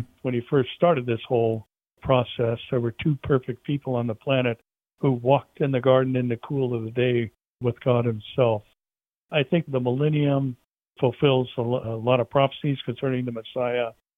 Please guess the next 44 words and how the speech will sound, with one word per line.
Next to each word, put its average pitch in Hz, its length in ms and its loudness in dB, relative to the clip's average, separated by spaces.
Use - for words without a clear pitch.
himself, 139 680 2
and 120 140 -2
therefore 120 340 0
it's - 120 -10
a 123 40 -6
biblical 120 440 -2
necessity. 120 800 -4
But 135 120 4
it 131 60 -2
also, 131 640 4
just 135 260 0
in 127 260 0
simplistic 131 580 -2
terms, 123 360 0
I 147 140 4
like 139 220 2
to 131 80 2
put 135 220 0
it 120 160 0
like 120 260 -2
this, 131 240 4
that 120 180 0
this 165 120 4
place 156 240 2
is 127 160 -4
finally 175 300 4
gonna 139 220 2
be 131 160 4
run 127 240 2
the 123 100 4
way 123 160 4
it 110 180 0
should 160 120 6
have 127 80 4
been 117 180 -2
run 117 320 0
the 131 140 4
whole 123 280 6
time. 113 380 0
That's 131 320 0
because 123 280 -2
of 113 80 -6
the 120 80 0
Prince 120 260 -4